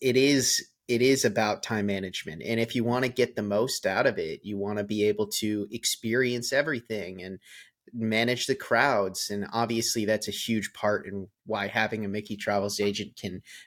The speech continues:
make a huge difference for you, because that agent is gonna be able to give you expert advice, expert tips beyond booking everything for you. But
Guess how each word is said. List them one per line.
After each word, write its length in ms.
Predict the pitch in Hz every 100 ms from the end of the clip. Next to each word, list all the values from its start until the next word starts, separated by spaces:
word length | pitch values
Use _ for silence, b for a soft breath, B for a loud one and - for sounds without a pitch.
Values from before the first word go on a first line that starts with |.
| B
make 200 | 120 113
a 40 |
huge 380 | 101 117 101 -
difference 400 | 127 - 147 113
for 240 | - 101
you, 180 | 101 113
because 420 | 113 104 107 95
that 220 | - 104 -
agent 440 | 120 120 120 107 -
is 140 | - 104
gonna 180 | 117 104
be 140 | 110
able 200 | 107 107
to 100 | 104
give 260 | 101 123 104
you 180 | 107 -
expert 400 | 117 - 113 101
advice, 440 | 95 139 131 110
expert 460 | 98 - - 101 -
tips 440 | 151 135 - - B B B B _ -
beyond 500 | 120 139 127 117 110 -
booking 380 | 151 151 123 110
everything 420 | 104 107 - 101
for 280 | 101 135 156
you. 280 | 127 101 95
But 280 | 107 117